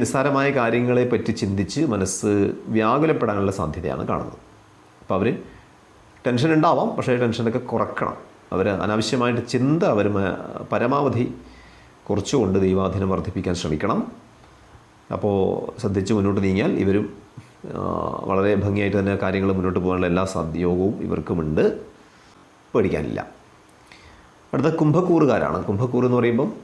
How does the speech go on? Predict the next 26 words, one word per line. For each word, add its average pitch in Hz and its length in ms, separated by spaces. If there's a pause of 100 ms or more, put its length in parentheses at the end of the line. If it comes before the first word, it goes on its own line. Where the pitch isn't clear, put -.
(640)
അവിട്ടത്തിൻ്റെ 117 500 (180)
അവസാനത്തെ, 110 540 (540)
ആ, - 20 (240)
പാദം, 87 240 (160)
അവസാനത്തെ, 107 440 (360)
ആ, - 60 (200)
മൂന്നും 123 260
നാലും 123 300
പാദക്കാർ, 78 360 (1000)
അതുപോലെ 107 240
തന്നെ 110 220
ചതയ 110 240
നക്ഷത്രം, - 360 (380)
പൂരിട്ടാതിയുടെ 104 720 (920)
ഒന്നും 107 260
രണ്ടും 107 260
മൂന്നും 101 340
പാദം, - 220 (360)
ഈ 120 260
നക്ഷത്രത്തിൽ, 107 580 (260)
ആ, 101 180
ജനിച്ച 98 380
ആൾക്കാരെ 80 640
സംബന്ധിച്ചിടത്തോളം 87 840
ഇവർക്ക് 98 340 (260)
ജന്മത്തിലാണ് 113 800